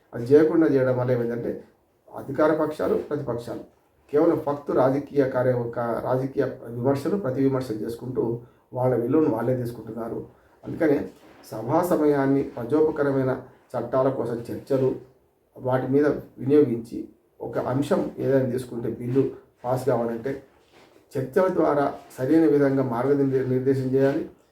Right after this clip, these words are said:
అధికార పక్షం తప్పు చేస్తే ప్ర-, ప్రతిపక్షం నిలదీయాలి, నిలదీసి అందులో సవరణలు ప్రతిపాదించాలి. కానీ కేవలం గొడవ సృష్టించడం, మైకులు విరగొట్టడం, బయటకు వెళ్ళిపోవడం, వాకౌట్ చేయడం అంటే ఇంతే తప్ప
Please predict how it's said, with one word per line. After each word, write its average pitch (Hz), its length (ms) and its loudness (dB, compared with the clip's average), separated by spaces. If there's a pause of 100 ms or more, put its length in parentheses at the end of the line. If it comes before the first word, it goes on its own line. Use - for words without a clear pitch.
(500)
అధికార 131 340 2
పక్షం - 340 -2
తప్పు 143 260 -4
చేస్తే 147 680 0
ప్ర-, 113 160 -10
ప్రతిపక్షం 120 500 -8
నిలదీయాలి, 139 540 2 (400)
నిలదీసి 180 420 2
అందులో 160 220 2
సవరణలు 160 420 -2
ప్రతిపాదించాలి. - 680 -8 (560)
కానీ 143 120 -4
కేవలం 175 600 0 (640)
గొడవ 160 200 4
సృష్టించడం, 156 680 0
మైకులు 135 300 2
విరగొట్టడం, 139 640 4 (220)
బయటకు 131 280 0
వెళ్ళిపోవడం, 143 580 2 (240)
వాకౌట్ 143 400 4
చేయడం 131 220 2
అంటే - 480 -12
ఇంతే 160 240 2
తప్ప 151 340 0